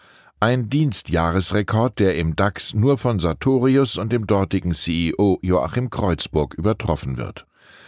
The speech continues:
Allerdings ist diese Firma noch nicht so lange in der Börsenoberliga zu finden. Nun aber soll für den Langzeitpostler Schluss sein, wenn auch erst am vierten Mai zweitausenddreiundzwanzig.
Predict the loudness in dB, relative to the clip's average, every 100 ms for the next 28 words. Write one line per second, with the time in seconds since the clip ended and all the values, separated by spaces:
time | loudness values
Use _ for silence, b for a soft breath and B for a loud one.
0 | B 0 2 4 2 2 -2 0 -2 0
1 | 0 2 2 2 2 2 2 0 0 0
2 | 2 2 0 0 0 2 2 0 -2 0
3 | 2 2 0 0 -2 -2 -2 0 0 0
4 | -4 -6 _ B B B B 0 2 2
5 | 2 2 2 2 2 2 2 2 0 0
6 | -2 0 -2 -2 -2 -2 0 0 2 2
7 | 2 0 b b b 0 2 2 2 2
8 | 2 0 -2 0 0 -2 0 0 0 2
9 | 2 2 0 -2 0 0 0 -2 -2 0
10 | 0 0 0 0 0 -2 -4 -8